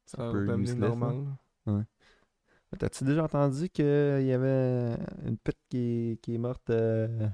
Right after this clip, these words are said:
Speaker 2: Ben, je dirais pas, euh,
Speaker 1: Ah non, excuse, c'est dans
Speaker 2: une P U T E, mais
Speaker 1: Non,
Speaker 2: ouais, une
Speaker 1: c'est
Speaker 2: personne
Speaker 1: juste
Speaker 2: qui est morte, là.
Speaker 1: Ouais, de, du vaccin. Mais
Speaker 2: C'est
Speaker 1: je peux
Speaker 2: très,
Speaker 1: pas dire
Speaker 2: très,
Speaker 1: ça.
Speaker 2: très irrespectueux, qu'est-ce que t'as dit.
Speaker 1: <laughs> C'est pas, <laughs> non, c'est pas une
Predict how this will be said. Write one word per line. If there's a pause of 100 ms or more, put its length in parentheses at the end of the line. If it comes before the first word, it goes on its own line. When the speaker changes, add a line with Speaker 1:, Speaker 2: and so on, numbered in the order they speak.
(260)
Speaker 2:
Ben,
je
dirais
pas,
euh, (220)
Speaker 1:
Ah
non,
excuse,
c'est
dans (320)
Speaker 2:
une
P
U (100)
T
E,
mais
Speaker 1:
Non,
Speaker 2:
ouais,
une
Speaker 1:
c'est
Speaker 2:
personne
Speaker 1:
juste
Speaker 2:
qui
est
morte,
là. (200)
Speaker 1:
Ouais, (360)
de,
du
vaccin. (760)
Mais
Speaker 2:
C'est
Speaker 1:
je
peux
Speaker 2:
très,
Speaker 1:
pas
dire
Speaker 2:
très,
Speaker 1:
ça.
Speaker 2:
très
irrespectueux,
qu'est-ce
que
t'as
dit. (120)
Speaker 1:
<laughs>
C'est
pas,
<laughs> (140)
non,
c'est
pas
une